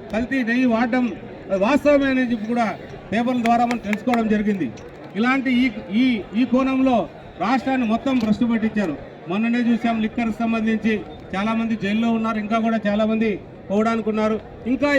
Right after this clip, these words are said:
ఎన్నెన్నో స్కాములు కూడా ఉన్నాయి. అంటే ఇలాంటి స్కాములు చేస్తూ బయటకు మాత్రం నేను మంచివాడిని, బటన్ నొక్కుతా అని ప్రజలను మభ్య పెడుతున్న ఈ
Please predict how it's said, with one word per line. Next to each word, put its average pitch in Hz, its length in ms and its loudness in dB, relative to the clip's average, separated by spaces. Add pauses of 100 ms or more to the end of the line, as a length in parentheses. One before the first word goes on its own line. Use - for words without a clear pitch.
ఎన్నెన్నో 277 420 2
స్కాములు 247 420 -2
కూడా 240 160 2
ఉన్నాయి. 220 220 -2 (320)
అంటే 269 160 0 (120)
ఇలాంటి 262 340 2 (100)
స్కాములు 269 500 2
చేస్తూ 262 280 6 (680)
బయటకు 277 380 2
మాత్రం 262 300 -2 (420)
నేను 240 220 0 (440)
మంచివాడిని, 254 560 0 (120)
బటన్ 247 260 -2
నొక్కుతా 240 340 0
అని 233 160 -4 (340)
ప్రజలను 247 360 0
మభ్య 226 240 0
పెడుతున్న 233 300 -2 (180)
ఈ - 20 -4